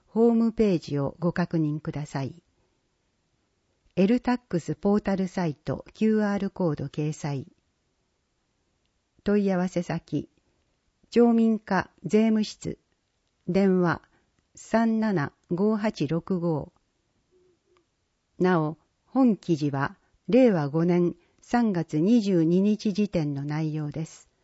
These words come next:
新型コロナウイルスの影響で変更となる可能性があります。最新情報は、町ホームページをご覧いただくか、担当課にお問い合わせください。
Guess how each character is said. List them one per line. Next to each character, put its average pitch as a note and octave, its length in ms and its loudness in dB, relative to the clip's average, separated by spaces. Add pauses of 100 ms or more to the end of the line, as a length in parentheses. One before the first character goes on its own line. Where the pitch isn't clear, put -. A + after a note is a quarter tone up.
(880)
新 B3 320 4
型 A3+ 260 0
コ A3 160 0
ロ A#3 140 2
ナ A#3 180 0
ウ A#3 100 2
イ A3 60 0
ル E3+ 100 -2
ス - 140 -8
の C#3+ 120 -2
影 E3+ 260 -2
響 D3+ 300 -4
で C#3+ 220 -6 (320)
変 A#3 260 0
更 A3+ 260 0
と G#3+ 120 -2
な G#3 160 0
る D3 100 0
可 D3+ 180 -6
能 D#3+ 180 -2
性 D#3 240 -4
が C#3 200 -8
あ C#3 60 -6
り C#3+ 120 -8
ま C#3+ 160 -6
す。 - 240 -20 (1120)
最 A3+ 280 0
新 A3+ 280 0
情 G3+ 240 2
報 D3+ 260 -4
は、 C#3 240 -4 (300)
町 F3+ 400 0
ホ A#3 240 0
ー - 20 4
ム A3+ 160 0
ペ G3+ 220 0
ー E3 40 -2
ジ C#3 180 -6
を C3+ 100 -6
ご D#3+ 140 -4
覧 E3 260 -2
い F3 80 -6
た D#3 120 -8
だ D3+ 140 -8
く - 140 -18
か、 C#3+ 240 -10 (500)
担 G#3+ 240 0
当 G3+ 220 -4
課 F#3+ 180 -6
に D3+ 240 -4
お F3 100 -2
問 E3 240 -2
い D#3 60 -4
合 D3+ 80 -6
わ D#3+ 80 -6
せ D3 160 -10
く - 80 -10
だ D3+ 160 -8
さ - 160 -8
い。 C#3+ 220 -8